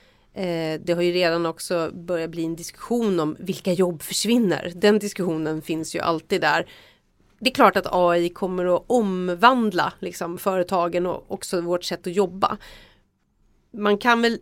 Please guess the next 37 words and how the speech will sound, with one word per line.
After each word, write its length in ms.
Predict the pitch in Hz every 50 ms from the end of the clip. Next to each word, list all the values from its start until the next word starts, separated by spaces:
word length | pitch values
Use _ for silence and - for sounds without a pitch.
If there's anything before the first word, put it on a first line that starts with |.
| _ _
se 320 | - - - 262 262 262
det 100 | 254 240
här 300 | 202 175 147 156 165 165 - _ _ _
på 120 | - 190
lite 400 | 180 170 170 _ - 170 175 175
olika 280 | - 185 175 160 - 165
sätt 540 | - - 214 - - _ _ - - - - - - - _
såklart, 440 | - - 196 196 175 - 180 - -
för 160 | - - 196
att 220 | 180 175 180 - -
jag 280 | - 196 190 190 185 180
tror 260 | - 202 165 170 170
att, 220 | 170 165 - - _ _ _ _ _ _ _ _ _ -
eh, 360 | - 202 196 190 190 190 190 -
det 280 | - - 226 185 190
går 280 | 190 175 175 208 208 202
inte 240 | 185 175 170 - 170
över 120 | 160 170
en 100 | 165 165
natt 400 | 190 247 277 247 - _ _ - -
och 180 | - 190 180 185
det 280 | - - 190 185 190
har 140 | 180 175 - -
alltid 380 | 226 202 160 143 - - 240
varit 320 | 196 180 160 175 180 175 -
en 120 | 180 180
utveckling 800 | 175 170 165 - - 160 143 - - 185 165 156 165 175 175 - _ _ _ _ _ _
där 120 | - 196
företag 760 | 175 - - 165 165 170 165 - - 202 196 180 175 170 180
liksom 440 | 175 170 170 - 185 170 175 170 165 - - _ _ _ _ _ _
hittar 360 | _ - 214 196 - _ 185
nya 260 | 180 185 185 180 185 165
lösningar 640 | 185 196 180 156 151 - - 220 214 196 196 185
för 140 | 180 - 190
att 60 | 160
vara 220 | 165 165 165 170 170
mer, 320 | 175 170 165 165 165 -